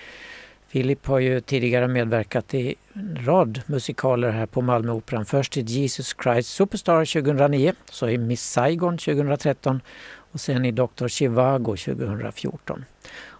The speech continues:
Och Tuva är inte heller ny på operan. Hon har spelat Pat i Kinky Boots tjugohundrasexton tillsammans då med Andreas Weise,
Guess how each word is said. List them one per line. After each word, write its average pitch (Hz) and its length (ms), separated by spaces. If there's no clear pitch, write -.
Och 135 200
Tuva 131 600
är 185 140
inte 151 400
heller 208 300
ny 123 200
på 131 200
operan. 123 320
Hon 123 160
har 135 80
spelat 127 760
Pat 170 260
i 131 160
Kinky 127 340
Boots 156 360
tjugohundrasexton 143 880
tillsammans 143 640
då 147 180
med 139 260
Andreas 139 460
Weise, 143 400